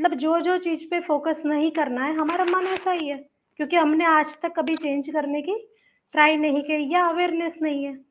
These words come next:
कि क्या सोचना है, कैसे बि-, ये behave करना है। तो जब हम meditation करते हैं, very first हम अपने ऊपर focus करते हैं कि माइंड कैसे वर्कआउट कर रहा है,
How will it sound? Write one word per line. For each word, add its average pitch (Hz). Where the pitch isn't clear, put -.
कि 311
क्या 285
सोचना 277
है, 269
कैसे 262
बि-, 254
ये 285
behave 254
करना 262
है। 262
तो 349
जब 330
हम 403
meditation 349
करते 294
हैं, 330
very 330
first 381
हम 370
अपने 330
ऊपर 349
focus 285
करते 262
हैं 254
कि 277
माइंड 277
कैसे 285
वर्कआउट 254
कर 240
रहा 233
है, 233